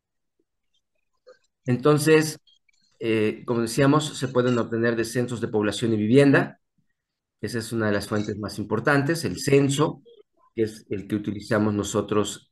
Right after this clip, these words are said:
eh, de manera más frecuente,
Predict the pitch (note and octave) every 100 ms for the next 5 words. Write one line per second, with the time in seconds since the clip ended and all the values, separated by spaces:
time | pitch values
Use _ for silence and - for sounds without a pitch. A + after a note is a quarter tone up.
0 | - F#2 F2 - _ _ _ _ _ _
1 | _ G#2 G2 G2+ G#2 G2+ G2 A2 G#2+ C3+
2 | C3 C3 C#3 -